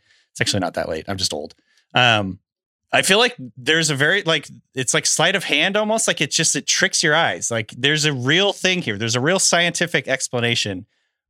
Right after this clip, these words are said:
behind some numbers making you look slow. I think, I believe this in my heart. We should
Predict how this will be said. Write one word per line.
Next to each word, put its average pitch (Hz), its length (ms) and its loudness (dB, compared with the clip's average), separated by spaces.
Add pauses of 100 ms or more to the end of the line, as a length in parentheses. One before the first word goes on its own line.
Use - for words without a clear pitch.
behind 117 600 2 (100)
some 139 360 2
numbers 117 420 2
making 113 320 -2
you 104 120 -2
look 101 240 -2
slow. 92 520 -2
I 117 100 4
think, 170 280 0
I 139 140 6
believe 160 340 2
this 120 160 0
in 107 80 -2
my 95 120 -2
heart. 87 260 -4 (100)
We 143 60 2
should 156 200 0